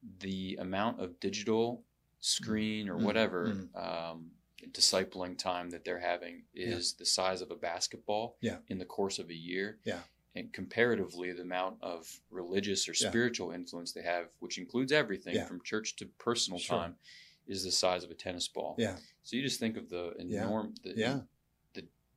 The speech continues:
Speaker 1: the
Speaker 2: con-,
Speaker 1: contrast,
Speaker 2: the
Speaker 1: the
Speaker 2: contrast. Yeah.
Speaker 1: difference
Speaker 2: Yeah.
Speaker 1: between those, those two and the amount of time, it's
Speaker 2: Yeah.
Speaker 1: pretty stark. And so you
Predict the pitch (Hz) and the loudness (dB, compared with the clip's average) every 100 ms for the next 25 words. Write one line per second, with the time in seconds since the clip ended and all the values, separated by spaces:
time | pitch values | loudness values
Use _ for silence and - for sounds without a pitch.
0 | 107 113 110 107 113 123 117 117 - - | -8 -2 4 6 6 4 4 4 0 -4
1 | 110 98 107 107 113 110 - - 110 104 | -4 0 0 2 0 0 -2 -4 -2 0
2 | 107 107 104 - 107 101 - - 101 104 | 0 -2 -2 -4 -4 -4 -2 0 2 0
3 | 95 90 85 85 87 92 - - - - | -2 -4 -6 -2 0 2 0 -2 -12 -12
4 | - 90 127 139 - _ _ _ 123 123 | -6 -4 -4 -8 -20 _ _ _ -2 -2
5 | - _ _ _ _ - 101 - 247 269 | -4 _ _ _ _ -6 -6 -4 -2 2
6 | - - 104 123 104 95 90 104 104 | 0 2 6 6 4 -2 -2 -2 -2